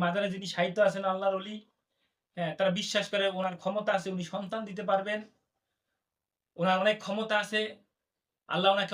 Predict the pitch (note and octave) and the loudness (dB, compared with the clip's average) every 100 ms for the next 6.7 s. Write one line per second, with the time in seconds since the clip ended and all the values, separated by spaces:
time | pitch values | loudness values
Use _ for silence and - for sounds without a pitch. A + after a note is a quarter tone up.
0 | G3+ A3+ - G#3 G#3+ G3+ G3+ G3+ F#3 G#3 | 0 0 0 -4 -4 -4 -6 -6 -6 -10
1 | G#3+ _ _ _ _ _ _ _ _ F3 | -12 _ _ _ _ _ _ _ _ -2
2 | F#3 G3 G3+ A3 G3+ G#3 F3 G3+ F#3+ F#3 | 0 2 2 4 2 0 -6 -4 0 0
3 | F#3+ G3 E3 F3+ A#3 G3 F#3+ F3 D#3+ E3+ | -2 -6 -6 -8 -6 -6 -4 -4 -2 -2
4 | F#3 - _ _ _ _ _ _ _ _ | -4 -8 _ _ _ _ _ _ _ _
5 | - A#3 A#3 B3 - F#3 F#3 E3+ D#3+ D3+ | 0 2 2 -2 -4 -6 -6 -4 -2 -4
6 | D3 - C#3+ B2+ A#2+ C#3+ | -8 -12 -12 -12 -12 -12